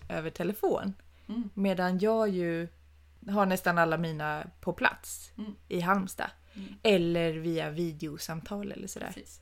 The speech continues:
Speaker 2: Sen finns det ju möjlighet att göra både och, höll jag på att säga. Alltså, du kan ju också ha över telefon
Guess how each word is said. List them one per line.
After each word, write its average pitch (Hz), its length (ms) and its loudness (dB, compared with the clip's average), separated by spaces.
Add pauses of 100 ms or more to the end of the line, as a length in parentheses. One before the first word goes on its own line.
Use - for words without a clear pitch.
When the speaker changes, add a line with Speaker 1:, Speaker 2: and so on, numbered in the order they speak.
Speaker 2:
Sen 185 180 -6
finns 208 220 -6
det - 100 -12
ju 156 60 -8
möjlighet 160 600 -10
att - 400 -16
göra 156 280 -10 (140)
både 160 220 -12
och, - 180 -14
höll - 80 -14
jag - 80 -12
på - 20 -20
att - 20 -14
säga. - 240 -10
Alltså, 190 180 -10
du 180 140 -14
kan 190 140 -10
ju 180 60 -8
också 170 220 -10
ha 170 120 -6
över 160 180 -8
telefon 196 460 -10